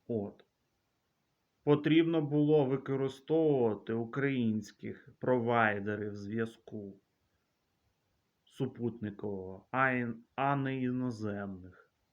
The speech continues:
таких як Ілон Маск. Потрібно було використовувати своїх провайдерів зв'язку,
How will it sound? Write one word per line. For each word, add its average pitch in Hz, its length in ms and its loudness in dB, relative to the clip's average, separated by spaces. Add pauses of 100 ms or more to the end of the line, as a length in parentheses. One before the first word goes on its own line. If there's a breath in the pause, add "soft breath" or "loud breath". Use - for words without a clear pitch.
таких - 400 -8
як 110 340 -2
Ілон 113 320 -2
Маск. 98 540 -8 (840)
Потрібно 247 380 -2
було 233 260 4
використовувати 226 1120 4
своїх 202 1080 0 (960)
провайдерів 175 760 2
зв'язку, 151 800 -8